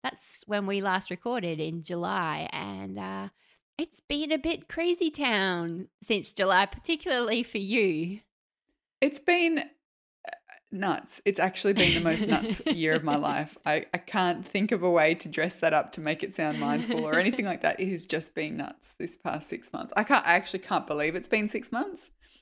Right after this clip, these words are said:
Speaker 1: No, it, it, doesn't it feel like two years?
Speaker 2: Yes.
Speaker 1: I was recording for Straight and Curly. Carly and I recorded our kind of wrap-up show last week for, uh, our wrap-up of two thousand and seventeen. And I said to her, "Do you know what?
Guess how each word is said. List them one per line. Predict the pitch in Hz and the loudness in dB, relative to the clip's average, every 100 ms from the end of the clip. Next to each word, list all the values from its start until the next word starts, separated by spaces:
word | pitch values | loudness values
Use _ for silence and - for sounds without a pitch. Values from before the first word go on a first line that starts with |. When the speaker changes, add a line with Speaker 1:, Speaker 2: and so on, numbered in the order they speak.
| _ - | _ -6
Speaker 1:
No, | 214 233 226 | 2 6 6
it, | 208 196 | 4 2
it, | 214 | -2
doesn't | 277 330 466 | -4 -2 0
it | - | 0
feel | 226 190 | 0 2
like | 180 - | 0 -2
two | - 185 | -6 -4
years? | 175 165 165 190 - | -2 -2 -4 -4 2
Speaker 2:
Yes. | 175 180 - - | 2 2 -6 -2
Speaker 1:
I | 208 | 0
was | 214 | 0
recording | 214 208 - 185 185 175 | 0 -2 -2 -2 -2 -4
for | 190 | -6
Straight | - 160 160 | -6 -6 -6
and | 170 | -8
Curly. | 175 170 170 160 | -6 -4 -4 -6
Carly | - 175 170 180 | -4 -2 -2 -4
and | 175 | -4
I | 170 165 - - | -4 -4 -8 -10
recorded | 175 - 165 165 165 | -12 -8 -6 -6 -4
our | 160 165 | -6 -6
kind | - 170 | -10 -10
of | 170 | -4
wrap-up | 160 - 160 - - | -4 -2 -6 -6 -8
show | - 165 160 160 | -6 -4 -4 -4
last | 160 156 165 - 165 | -4 -4 -6 -12 -10
week | 160 143 _ - | -10 -10 _ -12
for, | 156 - - | -10 -10 -6
uh, | 165 - | -6 -4
our | 160 156 | -4 -2
wrap-up | 156 - 156 | -6 -6 -14
of | 165 | -14
two | - 165 | -12 -10
thousand | 165 156 156 160 | -6 -6 -6 -8
and | 151 | -10
seventeen. | 170 165 151 170 170 165 | -10 -10 -10 -10 -10 -8
And | 170 180 | -8 -8
I | 175 | -8
said | - 185 | -8 -10
to | - | -8
her, | 170 160 156 _ - - _ - | -8 -6 -8 _ -20 -20 _ -12
"Do | 330 | -6
you | 440 | -4
know | 226 | -4
what? | 175 160 - | -4 -4 -6